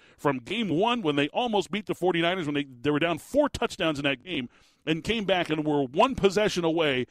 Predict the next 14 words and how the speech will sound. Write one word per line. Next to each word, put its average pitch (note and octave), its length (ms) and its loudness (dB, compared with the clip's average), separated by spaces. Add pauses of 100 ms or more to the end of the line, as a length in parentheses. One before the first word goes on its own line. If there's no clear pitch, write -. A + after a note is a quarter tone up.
(220)
from B2+ 180 0
tying F3 360 0
the C#3 80 0
score. A2 400 -2 (2000)
All A3 200 4
the A#3 80 2
way A3 220 4
to F#3+ 120 0
the E3 180 2
end. B2 280 -2 (540)
I D3 60 -4
mean, D#3 120 4
they D3+ 120 8
had, B2 200 -4